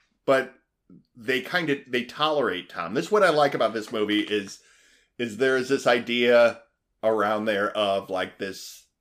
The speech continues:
um, integrity. There's, like, this false integrity that these gangsters have, right? Like,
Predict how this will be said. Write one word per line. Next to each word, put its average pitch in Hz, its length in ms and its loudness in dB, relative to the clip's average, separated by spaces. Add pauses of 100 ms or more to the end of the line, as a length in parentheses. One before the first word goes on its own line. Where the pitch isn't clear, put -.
(1400)
um, 82 680 -18 (480)
integrity. 104 720 -6
There's, 107 220 -6
like, 117 140 -4
this - 140 -6
false 131 480 -2
integrity 101 640 -6 (400)
that 98 140 -8
these 101 200 -10
gangsters 90 580 -10
have, - 360 -18
right? 90 300 -8
Like, 90 280 -8